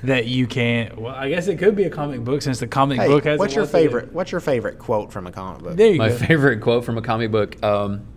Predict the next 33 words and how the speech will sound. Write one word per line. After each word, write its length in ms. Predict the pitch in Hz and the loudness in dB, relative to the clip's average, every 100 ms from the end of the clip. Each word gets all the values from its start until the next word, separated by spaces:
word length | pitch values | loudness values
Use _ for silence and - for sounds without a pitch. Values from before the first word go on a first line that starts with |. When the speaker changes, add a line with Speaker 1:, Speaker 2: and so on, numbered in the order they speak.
| - - | -16 -8
Speaker 1:
Hey, 200 | 139 - - | -6 -6 -4
look 100 | 151 | 0
at 80 | 147 | 0
this 100 | 143 | 0
tattoo 340 | 143 123 127 | -4 -4 -6
right 140 | 131 | -4
here, 120 | 135 120 | -6 -6
this 200 | 117 - | -8 -10
one. 220 | 110 117 | -14 -2
Speaker 3:
It's, 200 | 143 139 | 2 2
it's, 360 | 143 - 123 - | 2 0 2 4
it's 180 | 147 - | 4 10
Speaker 1:
<laughs> 140 | 226 | 10
Speaker 3:
actually, 320 | 156 214 - - | 12 8 6 4
it's 160 | 135 | 6
actually 380 | 151 180 208 156 | 6 6 6 6
a 100 | 113 | 4
scene, 680 | - - 120 123 113 104 101 107 | 4 2 2 2 0 -2 -4 -2
um, 380 | 95 95 92 - - - - | 0 0 -6 -10 -18 -20 -20
from, 400 | - 113 101 98 | -6 -2 -2 0
uh, 220 | 95 92 | 0 0
a 80 | 104 | -2
comic 280 | - 110 104 | -4 -2 0
book 180 | 101 113 | 0 -2
ab-, 300 | - - - | -6 -8 -6
ab-, 180 | 95 110 - | -6 -6 -6
about 280 | 107 101 101 | 0 2 2
one 60 | |
of 40 | 98 | -2
the 80 | |
Watchmen 360 | 98 98 - 104 | 0 0 0 -4
characters, 420 | 104 101 98 95 | -2 -2 -2 -4
Ozymandias. 920 | 90 101 113 104 98 92 98 110 - | 0 0 0 -2 -4 -2 0 0 -2